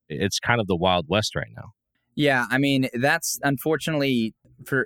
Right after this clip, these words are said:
Speaker 2: I think unfortunately, but the reality is a lot, uh, in college football is moving towards the professionalization of the sport.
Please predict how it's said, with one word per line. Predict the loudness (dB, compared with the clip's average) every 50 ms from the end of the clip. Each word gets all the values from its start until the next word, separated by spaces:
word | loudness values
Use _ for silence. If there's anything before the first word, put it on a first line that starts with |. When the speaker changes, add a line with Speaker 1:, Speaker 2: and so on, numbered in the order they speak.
| -2 0
Speaker 2:
I | 0 0 0 0
think | 0 0 -2 0
unfortunately, | 0 -2 -2 -2 -2 -2 -2 -2 -2 -2 0 0 0
but | 0 0 0 0 -2
the | -2 -2 0
reality | 2 2 2 4 4 4 4 4 4
is | 2 2 2
a | 0
lot, | 0 2 2 2 2 0 0 0
uh, | 0 0 0 0 -2 -2
in | -2 -2 -2
college | 0 0 0 0 0 0
football | -2 -2 2 2 2 2
is | 2 2
moving | 2 2 2 2 2 0 0 -2
towards | -2 -2 0 0 2 2 0 -2 -6 -8 -8
the | -8 -6
professionalization | -6 -6 -2 -2 -4 -2 -2 -2 0 0 0 0 0 0 -2 -2 -2 -4
of | -2 -2
the | -2 -4
sport. | -4 -2 0 0 0 0 -2